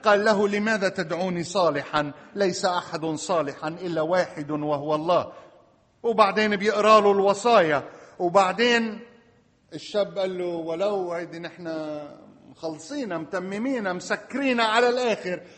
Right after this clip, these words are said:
هذه حفظتها كلها، حفظتها منذ حداثتي." كتير منيح. وبعدين قال له:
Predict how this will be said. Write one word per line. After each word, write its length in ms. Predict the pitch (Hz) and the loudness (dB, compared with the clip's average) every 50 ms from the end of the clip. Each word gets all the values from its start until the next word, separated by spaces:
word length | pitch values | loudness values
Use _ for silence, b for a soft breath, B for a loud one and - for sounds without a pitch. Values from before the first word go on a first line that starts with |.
| B B 226 | B B 2
هذه 380 | 240 240 214 240 226 220 226 | 4 4 4 2 0 -2 -2
حفظتها 1300 | 196 - 214 214 - - 294 233 - - - 196 180 151 156 160 165 180 190 214 233 226 - - - - - - - - | 0 2 2 2 2 0 -2 -4 -4 -2 0 2 4 6 6 8 8 10 10 10 8 6 2 -4 -12 -16 -18 -18 -2 2
كلها، 460 | 269 285 247 208 185 175 175 165 185 | 4 4 4 4 4 4 4 4 4
حفظتها 1200 | 180 160 - 196 196 190 226 233 190 - - - 190 165 156 165 170 180 185 175 - - - - - | 4 2 2 0 0 0 -2 -6 -8 -8 -4 -4 -2 0 0 2 2 0 0 -2 -6 -12 -20 -14 -8
منذ 340 | 180 180 196 196 185 175 180 | -4 -2 0 0 0 0 0
حداثتي." 840 | 180 - 175 170 160 170 170 156 135 - - 117 - - 110 104 90 - _ _ _ _ _ _ _ _ _ _ _ _ _ _ _ _ _ _ _ _ | -2 -2 -6 -4 0 0 0 0 -2 -4 -8 -10 -10 -10 -14 -16 -16 -18 _ _ _ _ _ _ _ _ _ _ _ _ _ _ _ _ _ _ _ _
كتير 260 | - 160 147 139 123 117 | -12 -10 -10 -10 -10 -12
منيح. 280 | 110 107 101 92 80 - _ _ _ _ _ _ _ _ _ _ _ _ _ _ _ _ _ _ _ _ _ _ _ _ _ _ _ _ _ _ _ _ _ | -14 -16 -16 -18 -20 -20 _ _ _ _ _ _ _ _ _ _ _ _ _ _ _ _ _ _ _ _ _ _ _ _ _ _ _ _ _ _ _ _ _
وبعدين 680 | - - 127 147 151 156 147 160 151 147 143 143 135 139 - _ _ _ _ _ _ _ _ _ _ _ _ _ _ _ _ _ _ _ _ _ _ _ _ _ _ _ _ _ _ _ _ _ _ - | -18 -10 -8 -6 -6 -6 -6 -8 -10 -10 -10 -12 -16 -20 -20 _ _ _ _ _ _ _ _ _ _ _ _ _ _ _ _ _ _ _ _ _ _ _ _ _ _ _ _ _ _ _ _ _ _ -12
قال 260 | 139 135 127 123 117 | -10 -8 -8 -8 -8
له: 420 | 117 117 117 117 113 110 113 110 | -10 -8 -8 -8 -8 -10 -12 -14